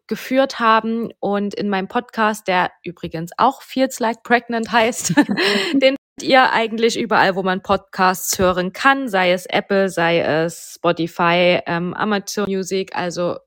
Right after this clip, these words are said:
überall. Und auch da geht es um ganz, ganz viele Themen, die eben im Kinderwunsch präsent sind. Also Vertrauen, Leichtigkeit.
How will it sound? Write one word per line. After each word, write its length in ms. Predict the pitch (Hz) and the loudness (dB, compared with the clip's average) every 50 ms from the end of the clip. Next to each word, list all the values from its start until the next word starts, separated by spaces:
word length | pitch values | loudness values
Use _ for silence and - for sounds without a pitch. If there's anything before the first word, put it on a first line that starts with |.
| _ - | _ -8
überall. 600 | 226 214 185 185 - - 202 214 233 262 269 - - - - - - - - - - 160 - | -4 -2 0 2 2 2 2 2 2 0 -2 -6 -12 -20 -18 -18 -18 -18 -20 -20 -20 -12 -4
Und 440 | - 226 226 220 226 226 226 - - | 0 2 4 4 2 2 0 0 0
auch 160 | - 214 208 | 0 0 0
da 320 | - - 208 202 214 226 233 | 0 0 2 2 4 2 2
geht 220 | 220 220 208 196 | 0 -2 -4 -4
es 120 | 202 185 - | -4 -8 -6
um 160 | - 208 202 | -6 -4 -2
ganz, 280 | - 160 190 208 208 - | -2 -2 -2 -2 -4 -4
ganz 280 | 196 185 180 185 - | -4 -6 -6 -6 -10
viele 260 | - 190 165 180 170 | -10 -8 -6 -6 -6
Themen, 460 | - - - 208 202 202 208 208 180 - | -4 -4 -2 0 0 0 -2 -4 -4 -8
die 260 | - 196 202 - - | -8 -6 -4 -4 -2
eben 200 | - 185 175 - | -2 -2 -4 -4
im 160 | - - 180 | -6 -6 -8
Kinderwunsch 580 | 180 - 196 185 185 175 156 165 175 180 170 - | -6 -4 -4 -2 -2 -2 -2 -2 -4 -4 -6 -8
präsent 540 | - - - 175 160 175 156 160 165 151 - | -8 -6 -4 -4 -2 -2 -4 -4 -6 -8 -12
sind. 320 | - - 131 101 98 - | -12 -10 -8 -8 -8 -8
Also 400 | - - 190 190 190 185 196 185 | -6 -4 -2 -2 -2 -2 -6 -6
Vertrauen, 720 | - - 254 254 - - - 156 156 156 160 156 156 170 170 | -6 -6 -6 -6 -6 -8 -6 -4 -2 -2 -2 -4 -6 -6 -2
Leichtigkeit. 1040 | 175 185 175 180 175 - - - 180 - - - - 175 170 170 170 175 170 - | 0 0 0 0 -2 -4 -8 -10 -10 -10 -10 -8 -4 -2 0 0 2 0 0 -2